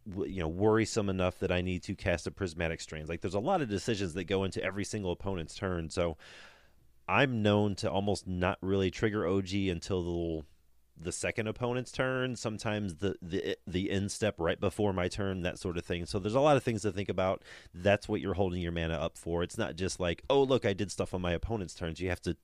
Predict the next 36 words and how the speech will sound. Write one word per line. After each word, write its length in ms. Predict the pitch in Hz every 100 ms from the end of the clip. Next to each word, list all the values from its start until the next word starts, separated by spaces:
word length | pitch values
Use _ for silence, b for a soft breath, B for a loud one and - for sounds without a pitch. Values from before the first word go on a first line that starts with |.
| _
typically 460 | - 139 117 104 90
have 200 | 90 -
pretty 180 | 92
good 160 | 85 76
reasons 320 | 78 76 78
for 220 | - 78 80
it. 100 | - - b b b b -
Uh, 120 | 107
really, 260 | 123 190 175
though, 280 | 120 117 110
as 200 | 104 95
long 180 | 110 113
as 140 | 95
you've 160 | 107 -
set 160 | 104
yourself 360 | 87 - 104 -
up 180 | 98 -
to 80 | 101
cast 280 | 107 98 -
two 120 | 117
spells 480 | - 107 95 95 - -
on 260 | 110 131 117
any 240 | 110 110
of 100 | 92
their 160 | 101 95
turns, 560 | - 95 92 90 82 - b b
Flickering 500 | - - 135 131 113
O 180 | 90 104
G 200 | 98 98
should 200 | - 101
provide 500 | 92 87 85 87 87 -
all 120 | 90
the 60 | 92
protection 400 | - 87 - 90
you 120 | 80
need. 200 | 78 65